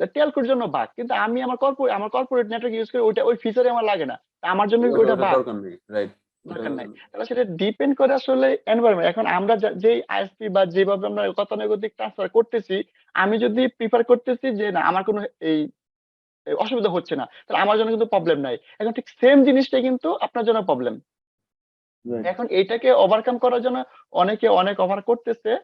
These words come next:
Speaker 1: তাহলে সেদিকে আমাদের যায়া দেখতে হবে, তাছাড়া তো আমরা বলতে পারবো না
Speaker 2: মানে
Speaker 1: আসলে।
Speaker 2: এমনিতে ভাই, এমনি কি আমাদের দেশে কোনো এরকম স্কোপ আছে? ধরেন লো লেটেন্সি তে ওইখানে মুভ করার মতো? মানে as usually তো ধরেন যার কাছ থেকে যাই হয়তো সামিট, নাইলে হচ্ছে যে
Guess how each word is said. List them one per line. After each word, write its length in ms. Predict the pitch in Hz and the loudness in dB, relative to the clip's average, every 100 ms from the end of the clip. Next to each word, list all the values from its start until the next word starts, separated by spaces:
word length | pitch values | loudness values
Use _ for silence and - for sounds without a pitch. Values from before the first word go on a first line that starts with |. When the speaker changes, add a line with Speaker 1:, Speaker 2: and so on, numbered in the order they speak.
| _ _ | _ _
Speaker 1:
তাহলে 200 | - 180 | -8 -8
সেদিকে 340 | 185 202 196 202 | -2 -2 -2 -4
আমাদের 240 | 202 190 | -6 -8
যায়া 320 | 151 185 233 | -2 2 2
দেখতে 300 | 220 214 - | 2 -2 -2
হবে, 180 | 139 123 | -8 -8
তাছাড়া 300 | - 151 170 | -6 -6 -4
তো 80 | 170 | -2
আমরা 100 | 165 | -2
বলতে 220 | 156 156 | -2 -2
পারবো 220 | 143 123 | -2 -4
না 60 | 127 | -6
Speaker 2:
মানে 120 | 143 | -6
Speaker 1:
আসলে। 100 | - | -2
Speaker 2:
এমনিতে 340 | 160 180 180 170 107 139 135 | 0 0 2 0 0 -6 -6
ভাই, 160 | 147 | -4
এমনি 220 | 151 160 147 | -4 -4 -6
কি 80 | |
আমাদের 340 | 127 117 131 131 | -6 -4 -4 -4
দেশে 180 | 135 143 | -6 -8
কোনো 200 | 131 131 | -6 -2
এরকম 220 | 123 127 | 0 -2
স্কোপ 320 | - 120 113 | -2 -4 0
আছে? 340 | 117 - 123 | -2 0 -4
ধরেন 200 | 98 104 | -4 -6
লো 260 | 104 107 107 | -4 -2 0
লেটেন্সি 400 | 113 117 110 110 | -2 -4 -12 -8
তে 100 | 117 | -2
ওইখানে 320 | 110 110 113 | -2 -2 -6
মুভ 200 | 107 110 107 | -6 -6 -6
করার 160 | 110 107 | -4 -4
মতো? 340 | 104 104 113 | -6 -8 -10
মানে 340 | 110 95 95 - | -8 -10 -10 -4
as 100 | 113 | -4
usually 380 | 123 120 131 135 | -4 -2 -2 -2
তো 120 | 139 | -8
ধরেন 400 | 135 139 143 127 | -8 -8 -8 -6
যার 200 | 117 117 | -2 -2
কাছ 180 | 120 127 - | -2 -4 -4
থেকে 200 | 131 131 | -6 0
যাই 160 | 127 | 2
হয়তো 260 | 123 117 123 | 2 -4 -12
সামিট, 500 | - 120 117 113 110 - | -8 -6 -4 -6 -8 -8
নাইলে 240 | 110 104 | -6 -4
হচ্ছে 320 | 110 107 117 107 | -6 -6 -8 -6
যে 240 | 110 107 | -4 -4